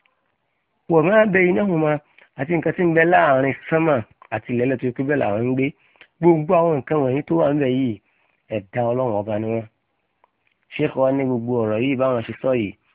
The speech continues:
kì í sọ̀rọ̀ àfẹnusọ lásán. Bóyá ni pé ìfinilẹ̀ pé ẹ̀dá Ọlọ́run náà ni sánmà, ìfinilẹ̀ pé ẹ̀dá Ọlọ́run ni ilẹ̀, ìfinilẹ̀ pé, ẹ, Ọlọ́run ló dá nǹkan tí ń bẹ láàrin méjèèjì. Bákan náà, ìfinilẹ̀ pé àmì Ọlọ́run ni òru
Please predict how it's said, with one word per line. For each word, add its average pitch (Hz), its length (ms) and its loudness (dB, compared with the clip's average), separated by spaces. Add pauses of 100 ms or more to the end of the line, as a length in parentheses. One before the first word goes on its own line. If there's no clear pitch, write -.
(120)
kì - 140 -14
í 127 120 -2
sọ̀rọ̀ 110 640 -2
àfẹnusọ 113 600 -6
lásán. 120 380 -2 (400)
Bóyá 165 280 2
ni 139 140 0
pé 151 160 -2 (140)
ìfinilẹ̀ 147 640 0
pé 170 120 -2 (100)
ẹ̀dá 135 220 2
Ọlọ́run 147 300 2 (760)
náà 156 140 0
ni 139 100 0
sánmà, 151 300 2 (640)
ìfinilẹ̀ 131 460 0
pé 120 140 -4
ẹ̀dá 139 180 2
Ọlọ́run 143 260 2
ni 135 100 0
ilẹ̀, 117 200 -2
ìfinilẹ̀ 131 580 -2
pé, 180 200 -2 (1120)
ẹ, 143 300 2
Ọlọ́run 156 260 0
ló 151 80 0
dá 156 140 2
nǹkan 131 240 0
tí 151 100 -4
ń 139 80 0
bẹ 139 100 0
láàrin 139 360 0
méjèèjì. 147 380 -2 (380)
Bákan 170 360 0
náà, 175 160 2
ìfinilẹ̀ 143 480 0
pé 170 160 -2
àmì 165 280 4
Ọlọ́run 147 340 2
ni 139 180 0
òru 131 220 0